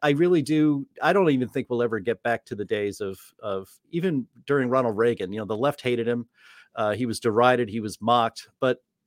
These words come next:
you know, America felt more like America then. People were actually proud. Uh, you know, the idea of being proud of your country. I, I,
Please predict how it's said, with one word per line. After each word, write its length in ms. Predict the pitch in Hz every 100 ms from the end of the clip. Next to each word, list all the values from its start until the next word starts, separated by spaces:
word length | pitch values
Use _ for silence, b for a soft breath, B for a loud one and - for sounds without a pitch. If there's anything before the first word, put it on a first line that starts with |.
| _
you 100 | 156
know, 80 | 139
America 440 | 127 147 180 160
felt 260 | - 143 123
more 120 | 127
like 220 | 135 123
America 480 | 113 117 123 113 98
then. 220 | 92 92
People 240 | 110 135 135
were 140 | 131
actually 300 | 135 - 123
proud. 560 | - 131 117 113 113 110 B B B -
Uh, 420 | 117 110 110 107 - _ -
you 100 | 127
know, 200 | 113 101
the 140 | 131
idea 280 | 170 180 180
of 100 | 156
being 180 | 143 120
proud 300 | - 143 139
of 80 | 120
your 80 | 113
country. 360 | 151 156 127
I, 140 | 113 117
I, 100 | 127